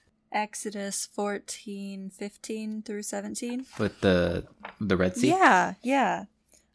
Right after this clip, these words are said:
Speaker 1: I just, that first few sentences there.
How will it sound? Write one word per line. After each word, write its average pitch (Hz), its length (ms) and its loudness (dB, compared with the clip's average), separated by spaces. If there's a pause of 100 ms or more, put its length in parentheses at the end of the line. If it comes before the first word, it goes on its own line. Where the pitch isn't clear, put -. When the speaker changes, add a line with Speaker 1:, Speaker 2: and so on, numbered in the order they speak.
(200)
Speaker 1:
I 294 580 -2 (680)
just, 202 720 -2 (400)
that 202 200 2 (140)
first 233 580 0 (720)
few 196 760 -8
sentences - 640 -8
there. - 360 -8